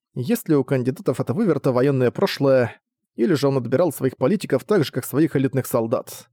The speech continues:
Ход мысли прервался, когда кое-кто привлек мое внимание.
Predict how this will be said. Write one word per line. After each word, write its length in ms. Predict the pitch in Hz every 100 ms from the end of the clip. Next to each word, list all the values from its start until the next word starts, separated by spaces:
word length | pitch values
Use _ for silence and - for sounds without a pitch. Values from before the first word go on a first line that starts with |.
| _ _ _
Ход 200 | - 131
мысли 280 | 135 127 120
прервался, 580 | - 113 110 143 160 180
когда 260 | 151 127 123
кое-кто 360 | 131 120 147
привлек 380 | 131 131 117 117
мое 200 | 202 143
внимание. 720 | 117 139 123 113 80 57 120